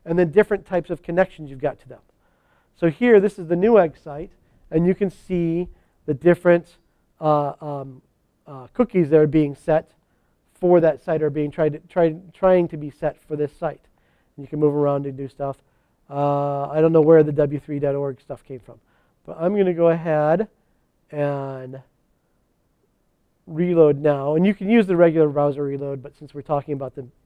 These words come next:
the plugin, I'll use the plugin reload. So now I've got, I had fifteen scripts from, from C one dot newegg images.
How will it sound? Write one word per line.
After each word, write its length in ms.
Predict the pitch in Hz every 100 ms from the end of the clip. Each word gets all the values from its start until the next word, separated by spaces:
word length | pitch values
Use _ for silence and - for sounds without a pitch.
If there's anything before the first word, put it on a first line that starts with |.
| _
the 80 | 143
plugin, 340 | - 139 131 135
I'll 100 | 127
use 200 | 127 120
the 60 |
plugin 300 | 110 127 120
reload. 360 | 120 120 117 127 _ _ _ _ _ _ _ _ _ _ _ _ _ _ _ _ _ _ _ _ _ _ _ _ _ _ _ _ _ _ _ _ _ _ _ _ _ _ _ _ _ _
So 80 | 160
now 260 | 185 214
I've 160 | 185 151
got, 200 | 170 151
I 100 | 156
had 200 | 175 147
fifteen 640 | - 180 _ 202 214 233 - _ _ _ _
scripts 380 | _ 226 226 _ _
from, 360 | 214 208 202 202 _ _ _ _ _
from 180 | - 170
C 180 | - 202
one 180 | 196 196
dot 120 | 185
newegg 320 | 196 196 190
images. 440 | 202 208 226 233